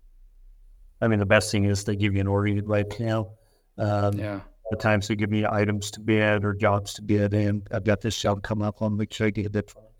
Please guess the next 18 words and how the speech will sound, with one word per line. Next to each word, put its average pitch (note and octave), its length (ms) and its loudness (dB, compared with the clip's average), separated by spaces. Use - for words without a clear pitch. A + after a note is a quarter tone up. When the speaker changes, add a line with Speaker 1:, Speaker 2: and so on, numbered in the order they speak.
Speaker 1:
So A2 160 -18
you D#3 100 -4
just, D#3+ 180 -8
you're C#3+ 160 4
just D3 180 4
out B2 140 4
there A#2+ 160 4
looking A2 340 0
for A2 600 0
opportunities, G2+ 800 0
really. G2+ 280 0
So G2 400 -2
Speaker 2:
Yeah. G2 180 -16
Speaker 1:
we'd A2+ 240 4
usually, G#2 800 2
geez, G#2+ 300 -4
I A2+ 80 2
bet G#2 520 0